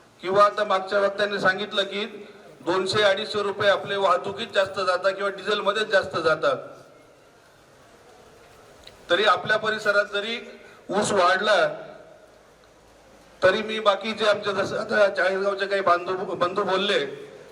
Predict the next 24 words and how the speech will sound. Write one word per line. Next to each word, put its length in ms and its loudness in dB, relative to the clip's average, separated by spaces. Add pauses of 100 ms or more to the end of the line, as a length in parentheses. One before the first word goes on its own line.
की 60 -2
आम्हाला 360 2
काही 140 -2
परक 280 0
नका 340 2
करू, 260 -2
तर 140 -10
मी 200 -14
तुम्हाला 280 0
एवढं 140 4
आश्वासन 560 0
देतो 360 0 (680)
की 80 -8
कारखान्याची 800 2
क्षमता 760 2 (380)
आपण 520 0
सगळ्यांच्या 600 2
मदतीने 500 -2
वाढवलेली 600 2
आहे 540 0 (560)
आणि 220 -2
ऊस 260 -2
जरी 280 0
वाढला 440 4